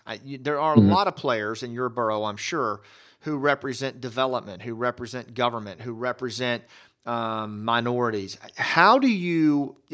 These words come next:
Speaker 1: I mean, it's a lot of actors, right? I mean, there are a lot of participants, and frankly, it can be mind-boggling. Uh, I would suspect even in a small borough, the number of relevant players who are involved in a wicked problem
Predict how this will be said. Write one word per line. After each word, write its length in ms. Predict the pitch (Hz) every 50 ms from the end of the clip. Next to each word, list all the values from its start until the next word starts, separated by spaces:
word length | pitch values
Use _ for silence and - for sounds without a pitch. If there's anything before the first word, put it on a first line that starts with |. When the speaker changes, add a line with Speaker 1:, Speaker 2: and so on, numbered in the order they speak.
| - -
Speaker 1:
I 60 | 147 165
mean, 80 | 202
it's 120 | 220 214 -
a 60 | 247
lot 280 | 226 202 196 196 190
of 60 | 175 -
actors, 500 | 170 185 233 - - - 135 110 104 -
right? 180 | 95 113 131 139
I 40 | 139
mean, 160 | 151 139 135
there 160 | 147 170 165
are 160 | - 156 147
a 80 | 135 131
lot 320 | 131 127 120 120 120 120
of 80 | 123 -
participants, 580 | 147 135 - 190 208 202 196 - 131 117 113 - -
and 120 | 139 131
frankly, 640 | - - 151 175 226 233 - 151 123 123 123 120 - - - - - - -
it 160 | - - -
can 140 | 302 294 247
be 140 | 202 160
mind-boggling. 1080 | 139 127 123 127 139 175 285 302 175 131 113 98 95 101 98 101 98 95 101 131 139 139 - - - - - - _ -
Uh, 220 | 127 123 120 - -
I 100 | - 135
would 200 | 160 175 170 170
suspect 480 | - 165 - - - 147 139 135 135 -
even 280 | 170 175 180 190 190 175
in 100 | 165 151
a 60 | 139
small 340 | - - - 156 147 143 143
borough, 500 | 131 135 156 214 214 151 107 104 107 117
the 140 | 113 131 131
number 560 | 131 135 143 160 175 190 185 196 190 180 165
of 240 | 139 127 113 113 117
relevant 580 | 117 127 135 147 170 170 165 160 123 - -
players 600 | - - 165 170 175 180 147 107 95 98 104 - -
who 120 | 139 135
are 140 | 127 123 120
involved 640 | 117 113 110 131 135 143 147 156 156 156 151 -
in 120 | - 127 120
a 80 | 113
wicked 360 | 110 120 147 147 147 165 147
problem 600 | - - 131 120 120 117 120 127 127 127 135 139